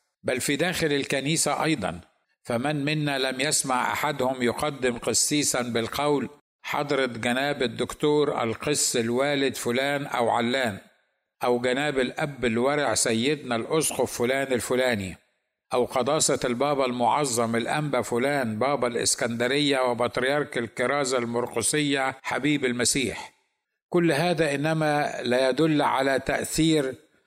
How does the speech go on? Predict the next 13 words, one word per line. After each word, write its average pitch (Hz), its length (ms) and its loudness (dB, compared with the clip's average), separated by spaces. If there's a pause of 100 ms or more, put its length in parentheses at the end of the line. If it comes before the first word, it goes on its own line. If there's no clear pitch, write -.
(280)
روح 143 380 2
الخنوع 139 640 2
والسيطرة 123 880 2
والتحكم 120 920 -2
الذي 123 340 0
يحاول 139 560 2
بكل 147 480 2
قوته 127 680 0 (380)
السيطرة 139 640 0
على 127 320 4
عقول 147 500 2
وقلوب 131 540 2
الناس 135 640 0